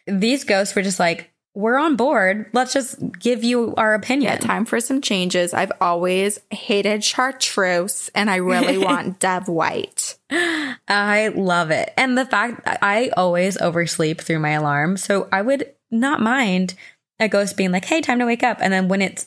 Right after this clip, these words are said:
Speaker 1: break or you don't have to go into work or on the weekends, like, let me sleep in.
Speaker 2: Mm-hmm.
Speaker 1: That's amazing.
Speaker 2: Wait, remind me, did she live here when she was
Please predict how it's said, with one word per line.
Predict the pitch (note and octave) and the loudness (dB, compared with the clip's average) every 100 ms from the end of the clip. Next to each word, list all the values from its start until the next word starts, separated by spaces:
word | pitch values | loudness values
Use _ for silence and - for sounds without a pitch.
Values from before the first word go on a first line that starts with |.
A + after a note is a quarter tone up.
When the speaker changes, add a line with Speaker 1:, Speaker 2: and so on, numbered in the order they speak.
| - | -8
Speaker 1:
break | E3 E3+ F#3 A3 F#3+ | -4 2 2 2 2
or | F3+ | 0
you | F3 | 2
don't | F3 F3+ | 0 0
have | F3+ F3+ | -2 0
to | |
go | F3+ | 0
into | F3 E3+ | 0 0
work | F3 F3+ | 0 0
or | E3+ E3 | 0 0
on | E3 | 0
the | |
weekends, | D#3+ G3 F#3+ F#3 F#3 | -2 0 0 0 0
like, | F3 F3+ | -2 -2
let | F3 F3+ | -2 0
me | G3 | 0
sleep | G3 A3 A3 | -2 -2 0
in. | C#4 - | -2 0
Speaker 2:
Mm-hmm. | A3+ A3 | 0 0
Speaker 1:
That's | G3 | 0
amazing. | C4 B3 C4+ E3 - | 0 0 0 -2 -2
Speaker 2:
Wait, | F3+ G#3+ | -2 0
remind | A3 A3 A3+ | 2 2 2
me, | G#3 E3+ - - | 0 -2 -6 -6
did | - A3 | -6 -2
she | - B3 | -2 0
live | C#4 F#3+ G3+ | 0 0 -2
here | C#4 D4+ | -2 0
when | D#4 | -2
she | D#4+ - | -2 -2
was | D#4 D#4 D#4 - | 0 -2 -4 -8